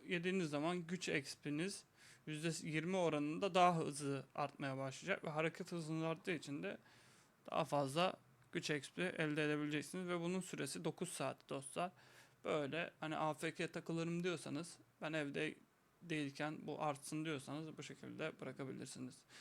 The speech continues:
Dinlediğiniz, izlediğiniz için teşekkürler dostlar. Beğenmeyi, abone olmayı isterseniz abone olun.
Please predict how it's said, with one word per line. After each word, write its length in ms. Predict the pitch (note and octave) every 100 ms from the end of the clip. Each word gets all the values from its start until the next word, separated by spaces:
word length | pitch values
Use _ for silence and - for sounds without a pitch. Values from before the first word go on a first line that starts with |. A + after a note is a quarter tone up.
| - -
Dinlediğiniz, 520 | D#3 D#3+ D#3+ D#3+ C#3+ D3+
izlediğiniz 500 | D3+ D3 D3+ D3 C3+
için 220 | D3+ E3
teşekkürler 600 | C#3+ - C3+ D3+ C#3 C3+
dostlar. 460 | C3 - F3+ F3
Beğenmeyi, 580 | D#3 C#3+ C3+ C3+ D3+ E3+ - -
abone 200 | D#3 D#3
olmayı 380 | D#3 C#3 D3 D3+ - -
isterseniz 500 | - D#3 C#3+ C#3+ C#3
abone 240 | C#3+ C#3+
olun. 280 | C3 C3+